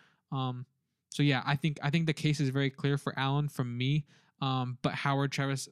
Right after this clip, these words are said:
like I said, like, some of the peak numbers, if you like home run total, if you like R B Is, you're not gonna find someone you like much more than, than Allen. S-, or, sorry, than Howard. So,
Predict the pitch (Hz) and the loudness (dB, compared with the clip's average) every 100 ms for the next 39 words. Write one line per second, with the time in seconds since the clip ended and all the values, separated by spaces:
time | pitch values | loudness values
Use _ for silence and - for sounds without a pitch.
0 | 147 139 131 131 127 120 - 147 160 147 | -8 -4 -4 -4 -4 -6 -4 -2 -2 -4
1 | 139 135 139 - - - - _ 147 143 | -4 -2 -2 -2 -8 -20 -20 _ -4 0
2 | 139 131 143 - _ _ _ - 147 143 | 2 2 0 -4 _ _ _ 2 4 4
3 | 139 143 143 139 139 135 131 131 131 127 | 2 2 2 0 -2 -4 -2 -2 0 0
4 | 131 131 - _ - 135 131 127 131 131 | 0 -4 -6 _ -8 -6 -4 -4 -4 -4
5 | 123 123 120 120 - 123 117 117 120 120 | -4 -6 -6 -10 -8 -6 -6 -8 -10 -8
6 | 113 113 113 - - 143 135 127 123 120 | -8 -8 -10 -12 -4 -2 0 -2 -4 -4
7 | 127 120 113 - 123 | -4 -4 -6 -6 -6